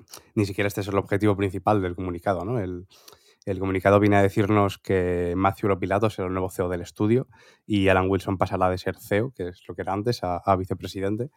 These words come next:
Pero dentro hablan de ciertos hitos de Tripwire,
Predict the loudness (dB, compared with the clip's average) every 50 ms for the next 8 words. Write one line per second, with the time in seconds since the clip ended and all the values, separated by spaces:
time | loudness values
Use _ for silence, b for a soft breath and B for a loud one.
0 | b b b b _ 4 6 6 6 4 0 0 2 6 6 6 6 6 6 4
1 | 6 6 4 4 4 2 0 0 0 -2 -2 -2 -2 -2 -4 0 0 0 0 2
2 | -2 -2 -2 -4 -4 -2 -2 -2 -2 -4 -4 -6 -6 -4 -4 -2 0 2 2 2
3 | 0 -2 -6